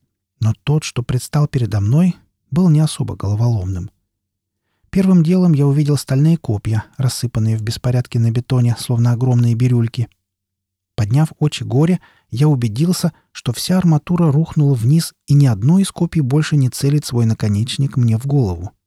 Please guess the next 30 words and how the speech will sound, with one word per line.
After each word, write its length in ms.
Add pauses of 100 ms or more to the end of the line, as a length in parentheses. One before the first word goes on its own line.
(680)
Впрочем, 520
сам 220
по 100
себе 320
этот 220
факт 260
ещё 220
ни 100
о 80
чём 180
не 120
говорил. 440 (560)
Скульптор 500
гораст 360
устраивать 500
подвохи, 580 (180)
поэтому 320
шанс 340
дождаться 480
от 80
него 180
милосердия 680 (400)
был 140
куда 260
ниже, 300
чем 180
нарваться 440
на 100
очередную 480
гадость. 420